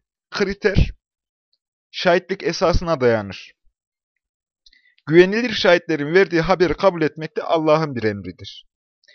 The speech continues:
Nasıl ki şahitlerin verdiği haber ile aslı itibariyle masum olan bir can helal kılınabiliyorsa, güvenilir ravilerin verdiği haberle de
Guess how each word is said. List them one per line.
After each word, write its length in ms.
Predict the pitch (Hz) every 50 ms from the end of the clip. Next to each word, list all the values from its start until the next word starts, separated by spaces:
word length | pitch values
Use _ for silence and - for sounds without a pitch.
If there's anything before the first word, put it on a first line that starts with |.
| _ _ _ -
Nasıl 360 | 165 214 233 226 - 202 175
ki 260 | - - 135 104 - _ _ _ -
şahitlerin 680 | - - - 147 156 165 160 - 185 190 202 240 226 208
verdiği 320 | 185 180 165 170 180 165
haber 360 | 143 - - 151 147 196 202
ile 300 | 180 147 120 110 95 - _ _ _ _ _ _
aslı 300 | - 143 - - - 190
itibariyle 560 | 254 247 220 - 208 151 165 156 147 135 127 120
masum 440 | 123 127 143 160 170 - - 226
olan 280 | 214 185 170 156 139 135
bir 100 | 139 147
can 280 | 135 139 156 127 113 101
helal 300 | - - 143 156 180 160
kılınabiliyorsa, 880 | - - - 151 151 156 151 139 175 220 247 190 123 - - - 196 254 _ _ _ _ _ _ _ _
güvenilir 520 | - 139 156 165 175 180 196 226 247 202
ravilerin 500 | 180 170 165 156 147 139 143 131 135 135
verdiği 260 | 151 156 147 131 135 131
haberle 540 | 127 160 175 160 180 165 143 127 123 113
de 160 | 104 165 214